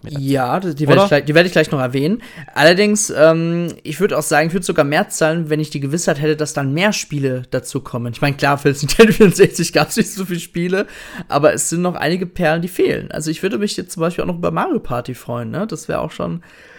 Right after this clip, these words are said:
Speaker 2: richtig geil. Ja, sorry, ich muss es jetzt wieder erwähnen. Es wird natürlich jetzt nicht passen mit der aktuellen Veröffentlichung.
Speaker 1: Ja,
Speaker 2: Das wird
Speaker 1: soll ich
Speaker 2: ni-
Speaker 1: dir mal sagen, was mein Highlight wäre, was noch fehlt?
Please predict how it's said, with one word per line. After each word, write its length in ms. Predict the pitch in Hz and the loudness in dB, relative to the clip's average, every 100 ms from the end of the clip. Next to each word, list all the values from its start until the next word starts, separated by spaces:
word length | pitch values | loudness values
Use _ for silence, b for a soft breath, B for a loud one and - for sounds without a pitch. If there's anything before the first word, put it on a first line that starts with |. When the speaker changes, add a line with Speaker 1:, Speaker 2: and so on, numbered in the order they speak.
| B B B - | B B B -8
Speaker 2:
richtig 600 | 139 196 - - 202 - | 0 0 0 -6 -6 4
geil. 160 | 139 | 4
Ja, 200 | 139 147 | 6 2
sorry, 240 | 165 226 247 | 8 10 10
ich 160 | 175 | 8
muss 100 | 214 | 4
es 60 | 233 | 2
jetzt 200 | 226 190 | 0 0
wieder 140 | 185 | 6
erwähnen. 360 | 175 156 170 208 | 6 6 2 2
Es 100 | 156 | 2
wird 120 | 180 | 0
natürlich 300 | 180 170 180 | 0 0 -2
jetzt 160 | 180 170 | -2 -6
nicht 140 | - | -12
passen 320 | - 165 - 190 | -4 -4 -2 -2
mit 120 | 165 | 0
der 80 | - | -2
aktuellen 320 | - - 175 | -2 -2 0
Veröffentlichung. 520 | - - - 185 - | -2 -2 -4 -6 -2
Speaker 1:
Ja, 240 | - 101 104 B - | -2 -2 -6 B -6
Speaker 2:
Das 140 | 156 | -4
wird 80 | 131 | -2
Speaker 1:
soll 100 | 151 | -2
ich 60 | |
Speaker 2:
ni- 40 | 151 | -2
Speaker 1:
dir 60 | |
mal 120 | 156 151 | -4 0
sagen, 200 | 160 156 | 0 0
was 180 | 143 | -4
mein 280 | 131 127 185 | -2 -2 0
Highlight 440 | 170 170 165 165 151 | 0 0 0 -4 -2
wäre, 520 | 151 160 156 165 160 | -2 -2 -2 -6 -4
was 400 | 135 143 - - | -4 -2 -4 -8
noch 160 | - 139 | -8 -10
fehlt? 440 | - 143 180 - | -2 -2 -2 -6